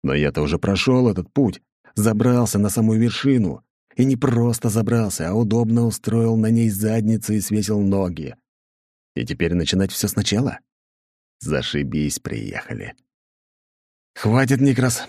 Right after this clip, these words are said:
Мозги! Включай мозги! Решаемо всё!»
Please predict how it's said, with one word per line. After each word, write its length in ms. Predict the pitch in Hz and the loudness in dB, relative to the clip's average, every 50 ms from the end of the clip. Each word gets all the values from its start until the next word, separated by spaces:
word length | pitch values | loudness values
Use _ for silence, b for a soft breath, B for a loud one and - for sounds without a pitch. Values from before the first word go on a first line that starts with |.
| - - _ _ _ _ _ _ | -18 -20 _ _ _ _ _ _
Мозги! 640 | 90 92 101 104 120 139 151 156 151 151 135 104 90 - | -2 0 0 0 0 0 2 2 2 2 2 0 -2 -4
Включай 720 | - - - 113 110 101 - - - 143 131 127 127 123 | -8 -4 -2 0 0 0 0 0 0 2 2 4 4 4
мозги! 720 | 120 123 123 113 107 117 117 131 135 127 120 107 98 92 78 73 82 | 4 4 2 2 0 0 2 2 4 4 4 2 2 0 -2 -2 -2
Решаемо 720 | 101 123 139 123 - - 160 151 147 147 143 139 143 139 127 | 0 2 2 2 2 2 2 2 2 2 2 2 2 0 -2
всё!» 640 | - - - - 143 143 135 127 110 82 67 - | -4 -6 -2 0 2 2 2 2 0 -2 -4 -8